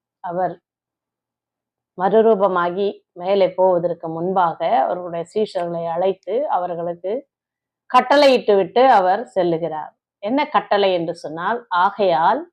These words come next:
நீங்கள் புறப்பட்டு போய் சகல ஜாதிகளையும் சீஷராக்கி பிதா, குமாரன், பரிசுத்த ஆவியின் நாமத்தினாலே அவர்களுக்கு ஞான ஸ்நானம் கொடுங்கள்" என்றார்.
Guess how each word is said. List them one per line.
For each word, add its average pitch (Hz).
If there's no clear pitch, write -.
நீங்கள் 277
புறப்பட்டு 226
போய் 180
சகல 240
ஜாதிகளையும் 208
சீஷராக்கி 185
பிதா, 262
குமாரன், 240
பரிசுத்த 226
ஆவியின் 202
நாமத்தினாலே 180
அவர்களுக்கு 175
ஞான 180
ஸ்நானம் 175
கொடுங்கள்" 165
என்றார். 147